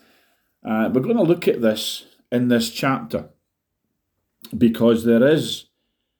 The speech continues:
s-, an experience that you may go through of lack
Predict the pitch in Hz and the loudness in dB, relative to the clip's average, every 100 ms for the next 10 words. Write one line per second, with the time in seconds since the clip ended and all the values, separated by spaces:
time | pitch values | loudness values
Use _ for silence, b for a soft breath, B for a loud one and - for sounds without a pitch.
0 | _ _ _ _ _ _ - - - 120 | _ _ _ _ _ _ -10 -10 -4 0
1 | 110 113 - - 151 208 226 127 113 117 | 2 2 -2 -6 -2 2 2 2 0 -4
2 | 120 117 120 113 107 107 - 180 123 101 | 0 0 2 2 0 -4 -2 0 0 -2
3 | - - 110 104 117 - 139 - - | -6 -4 -2 0 -2 -4 -6 -10 -20